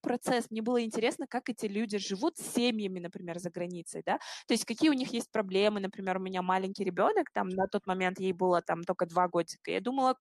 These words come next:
как люди с детьми едут туда и справляются с какими-то такими задачами. И я искала таких, таких людей и наткнулась на девушку, её зовут Асель, и она училась, а, в Шотландии, а,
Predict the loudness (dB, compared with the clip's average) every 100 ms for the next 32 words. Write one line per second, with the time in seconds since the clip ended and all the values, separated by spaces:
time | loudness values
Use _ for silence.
0 | -2 0 0 -2 -18 -16 -8 4 4 6
1 | 2 0 -2 0 0 0 2 2 2 0
2 | 2 2 0 -4 2 0 0 -10 -12 -10
3 | -8 -10 -10 -6 -4 0 2 2 0 -6
4 | -2 2 2 2 2 2 2 -4 -6 -12
5 | _ -6 -4 -4 -2 0 4 4 2 -2
6 | -2 0 0 -2 2 4 4 4 2 0
7 | 0 -2 -2 0 0 0 -4 -14 -12 -12
8 | -4 0 4 6 4 4 4 4 4 6
9 | 8 8 6 4 -2 -2 2 2 0 -2
10 | -2 -4 -8 -10 2 6 6